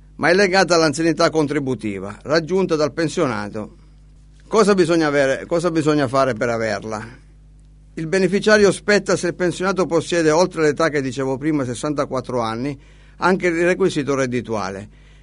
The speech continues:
che avviene raggiunto se l'interessato può far valere un ride-, un reddito complessivo individuale. Questo vuol dire che per avere diritto a un aumento non bisogna superare nel duemilaquattordici complessivo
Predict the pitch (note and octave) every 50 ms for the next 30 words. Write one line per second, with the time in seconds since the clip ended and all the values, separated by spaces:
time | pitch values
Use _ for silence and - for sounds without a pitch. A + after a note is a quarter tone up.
0 | - - - - F3+ F#3 F#3 F#3 G3 G3 F3+ D#3+ D3+ D3+ F3 G3+ F#3+ C#3+ F3 D#3+
1 | D3 C3 C#3+ C3 - E3+ F3 F3 E3+ E3 F#3 F3 F3+ D#3+ - F3+ D#3+ C3+ D3+ C3
2 | C3+ D#3 D3 - - F3 E3 D3+ - - C#3+ E3 E3+ D#3 C#3 C3 B2 A#2+ A#2+ B2
3 | - - - - E3+ F3+ F3 F#3 F3+ E3 D#3 C#3+ C#3 C#3+ - D#3 D#3+ E3+ E3+ D3
4 | C#3+ C#3 C3+ C#3+ C#3 E3+ F3 F#3 F#3+ F#3 - - D3+ C#3 C3 C#3+ C#3 C3+ C3+ B2+
5 | A#2+ B2 A#2+ A#2+ A2+ A2 G#2+ G2+ F#2+ F#2+ G2+ G#2+ G#2 - - - - - - -
6 | - - - - - G#3 A#3 G#3+ - - G#3+ F#3+ F#3 F#3+ F3+ D#3+ D#3 D3 C3 A#2
7 | A#2 A2 F#2 - - - - - - - - D3 C#3 B2+ F3 E3+ F3 F3 G3+ A3+
8 | G#3 G3+ F3 D#3 E3+ D#3+ E3 D#3+ D3 G#2+ - D3 C#3 B2 G#2 C#3+ D3+ D#3 D#3 D#3+
9 | D#3+ D3+ C#3 C3+ C3 A#2+ C#3+ C#3 C#3+ C3+ - - - - E3+ F#3 F#3+ F#3 F#3+ F#3
10 | G3 G3 F#3 E3+ D3+ C3+ F3+ D#3+ E3 E3+ E3 D3+ C#3 C3 B2+ C3 C3+ C#3 C#3 C#3+
11 | C#3+ D3+ D3 E3 F#3+ F#3 E3 D3 D#3 D#3 - - C#3 B2 A2+ A2 A#2 A#2+ A2 -
12 | C#3 - D#3 D#3 C#3+ E3+ E3+ - - - E3+ D3+ C3+ C3+ C3+